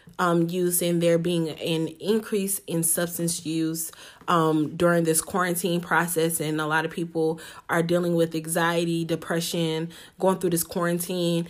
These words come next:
And I just wanna notate that Project Star, we do offer, um, services for those who are seeking treatment and recovery. That's what star means.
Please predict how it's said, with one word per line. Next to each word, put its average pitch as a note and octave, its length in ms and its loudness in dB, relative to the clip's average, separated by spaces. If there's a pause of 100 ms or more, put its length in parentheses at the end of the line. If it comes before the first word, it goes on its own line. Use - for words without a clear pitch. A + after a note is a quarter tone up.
(220)
And F#3+ 100 2
I G#3 60 6
just G#3+ 180 0
wanna F#3 180 0
notate F3+ 560 -2
that D#3+ 400 0 (240)
Project A#3+ 400 4
Star, F3+ 500 2
we F3+ 140 0
do G3 320 0
offer, E3+ 680 0 (360)
um, D#3+ 600 2 (160)
services G#3+ 600 4
for F3+ 160 2
those E3+ 320 4
who G3+ 160 2
are D3 140 2
seeking F3+ 540 -2
treatment F3+ 480 -6
and E3 120 -2
recovery. F3 500 -2
That's E3+ 260 -4
what D#3+ 100 0
star D#3+ 340 0
means. D#3+ 460 -2